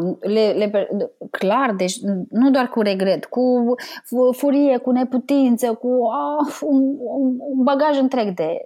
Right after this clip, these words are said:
emoții. Așa percepeam la început un refuz. Acum, da, bineînțeles, că am altă experiență și știu exact că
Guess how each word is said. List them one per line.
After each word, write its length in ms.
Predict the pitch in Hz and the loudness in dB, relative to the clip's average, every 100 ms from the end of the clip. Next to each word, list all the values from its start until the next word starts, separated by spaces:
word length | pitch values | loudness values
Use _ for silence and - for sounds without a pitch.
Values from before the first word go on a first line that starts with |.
| - | -6
emoții. 600 | 196 185 170 - - 135 - - - | -2 0 -2 -4 -10 -12 -16 -20 -8
Așa 280 | 180 185 202 | -4 -2 -2
percepeam 540 | 190 180 185 170 180 | -4 -4 -2 -2 -2
la 80 | 175 | -2
început 400 | 160 - - 156 | -4 -6 -8 -8
un 80 | 156 | -4
refuz. 440 | 165 170 - - - - _ _ _ _ _ _ | -4 -6 -8 -8 -8 -12 _ _ _ _ _ _
Acum, 440 | - 170 - 175 170 | -8 -6 -4 -2 0
da, 180 | 208 226 | 0 -2
bineînțeles, 600 | 208 233 247 302 254 190 | -2 -4 -2 -2 -2 -2
că 80 | 220 | -2
am 160 | 269 | -2
altă 160 | 254 277 | -2 -2
experiență 460 | 247 - 226 254 | -4 -2 -2 -2
și 160 | 254 247 | -2 -4
știu 300 | 240 - 269 | -6 -2 0
exact 360 | 262 262 262 - | 2 0 -4 -4
că 280 | 226 202 | -2 -2